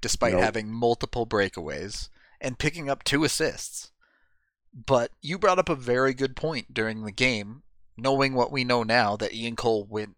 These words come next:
Speaker 1: and had double hip surgery immediately after the playoffs.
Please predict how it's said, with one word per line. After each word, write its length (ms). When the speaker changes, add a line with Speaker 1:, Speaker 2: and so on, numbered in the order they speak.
Speaker 1:
and 160
had 320
double 380
hip 260
surgery 680
immediately 680
after 320
the 80
playoffs. 760